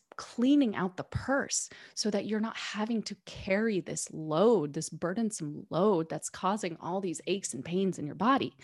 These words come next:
because that's really what happens with trauma, is the trauma is stored in our body and creates this dis-ease, this imbalance in our body.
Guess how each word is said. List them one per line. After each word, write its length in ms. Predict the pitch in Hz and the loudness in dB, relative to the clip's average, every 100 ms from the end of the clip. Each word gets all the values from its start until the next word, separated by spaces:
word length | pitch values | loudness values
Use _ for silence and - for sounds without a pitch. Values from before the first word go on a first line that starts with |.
| - - - | -14 -14 -6
because 260 | 233 247 240 | -2 0 0
that's 300 | 247 - 214 | -2 -4 0
really 300 | 254 302 233 | 2 2 0
what 160 | 196 | -2
happens 420 | - 214 - 170 | -4 -8 -6 -8
with 100 | 117 - | -8 -10
trauma, 460 | - 277 339 - - - - - - | -2 2 2 0 -6 -16 -16 -16 -2
is 140 | 208 - | -2 0
the 240 | 208 196 - | 0 0 -2
trauma 560 | - - 254 302 175 - | -6 0 4 6 4 2
is 120 | 175 | -2
stored 600 | - - - 190 214 208 | 0 -2 0 2 2 0
in 140 | 185 | 0
our 140 | 165 160 | -2 -2
body 520 | 180 208 208 143 190 - | 2 4 4 0 -4 -2
and 120 | 180 | -2
creates 540 | - - 185 196 - | -2 -4 -2 -2 -4
this 240 | - 180 - - 156 | -4 -4 -4 -10 -2
dis-ease, 680 | 180 170 - - 170 160 - | 0 0 -4 -6 -6 -6 -6
this 200 | - - | -6 -4
imbalance 840 | 190 180 185 123 151 156 - - | 0 0 0 0 0 0 -6 -6
in 100 | - | -4
our 120 | 147 | -4
body. 440 | 151 165 147 - | 0 0 0 -4